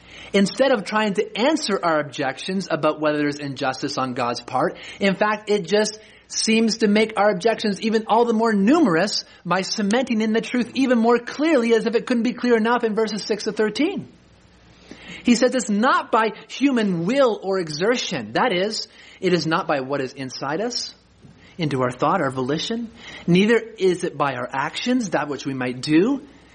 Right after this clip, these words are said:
He's talking here about the whole totality of man, whether it's from within or from without. It is not that, but it is by God who shows mercy. Shocking what he says here.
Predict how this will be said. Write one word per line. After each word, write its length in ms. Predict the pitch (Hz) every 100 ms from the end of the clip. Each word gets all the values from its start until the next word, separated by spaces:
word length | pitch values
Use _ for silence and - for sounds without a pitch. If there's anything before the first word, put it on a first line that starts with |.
| -
He's 140 | - 208
talking 320 | 233 262 220
here 120 | 214
about 240 | 185 185 160
the 100 | 165
whole 280 | - 240
totality 920 | - 214 185 - - 240 262 247 240
of 100 | 240
man, 440 | 202 247 320 262 185 - -
whether 240 | 202 226
it's 100 | 226
from 220 | 220 220
within 380 | 214 208 277 294
or 100 | 247 -
from 140 | 214
without. 500 | 208 208 247 269 247
It 120 | 226
is 220 | 226 180
not 460 | 185 185 240 269 190
that, 440 | 226 311 247 233 -
but 100 | 233
it 80 |
is 80 | 247
by 220 | 185 208
God 500 | 208 160 175 220 247
who 100 | 226
shows 280 | 240 254 254
mercy. 580 | 214 285 330 - 147 - _ _ _ _ _ _ _ _ _ _ _ 165 - - - - - - - - - - - - - - - - - - - - -
Shocking 540 | - 180 240 - 101
what 100 | 98
he 60 | 92
says 280 | - 98 -
here. 240 | 98 85